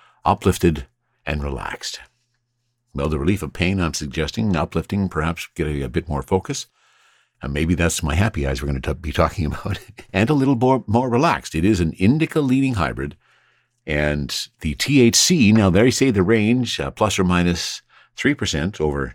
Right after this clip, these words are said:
twenty-six. Did that make sense, the way I said that? <laughs> They say their T H C range is twenty-six percent plus or minus three percent. And what are we at? Well, see, here again,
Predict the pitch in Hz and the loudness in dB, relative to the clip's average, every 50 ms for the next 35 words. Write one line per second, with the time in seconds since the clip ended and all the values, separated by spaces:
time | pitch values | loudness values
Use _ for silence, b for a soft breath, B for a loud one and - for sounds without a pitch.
0 | _ - - 101 90 71 69 64 - - 92 71 - - - - - _ _ b | _ -8 -4 -4 -4 -4 -4 -6 -2 -2 -2 -2 -2 -6 -12 -18 -18 _ _ b
1 | b b b b b b b b b b b b b - _ _ _ _ _ _ | b b b b b b b b b b b b b -20 _ _ _ _ _ _
2 | _ _ _ - - 135 120 143 180 175 160 - - 139 170 196 - - - - | _ _ _ -12 -6 -2 -2 0 0 0 -2 0 0 -2 -2 -2 -6 -10 -10 -6
3 | 120 120 135 143 139 - - 131 135 135 135 220 170 - - - 85 - - - | -6 -4 -4 -4 -6 -4 -4 -4 -2 -2 -2 -2 -2 -8 -8 -6 -6 -6 -6 -10
4 | - _ _ _ _ _ B B B B B B B B 110 110 98 - 143 143 | -20 _ _ _ _ _ B B B B B B B B 0 2 2 4 4 6
5 | 107 90 82 - - - 170 190 190 190 180 - - 160 160 147 113 90 82 87 | 6 4 4 2 0 2 4 6 6 4 4 2 -2 -2 0 2 4 4 6 6
6 | 85 82 76 - - - 120 147 170 190 190 170 - 175 175 - - - - - | 4 4 2 0 0 0 0 2 2 2 2 2 2 0 0 0 0 -2 0 2
7 | 214 196 190 - B B B B - - 131 160 156 - - - - - 110 107 | 2 2 0 0 B B B B 0 0 2 2 0 -4 -6 -8 -6 0 2 4
8 | 110 98 95 113 123 120 90 73 73 73 - _ _ _ _ - - 90 82 - | 4 4 4 4 4 4 2 0 -2 -4 -8 _ _ _ _ -4 0 0 0 0
9 | - - - - - - - _ _ _ _ _ _ _ _ _ _ _ _ _ | -2 -8 -8 -8 -10 -12 -14 _ _ _ _ _ _ _ _ _ _ _ _ _
10 | _ - 64 69 76 87 95 90 90 98 101 92 69 55 - - - _ _ _ | _ -10 -6 -2 0 2 2 4 4 4 4 2 -2 -2 -6 -12 -18 _ _ _
11 | _ _ _ _ - - 67 69 73 - - 101 92 82 101 110 104 95 85 95 | _ _ _ _ -12 -8 -6 -6 -4 -2 0 0 2 4 4 4 4 4 2 0
12 | 82 - - | -2 -2 -8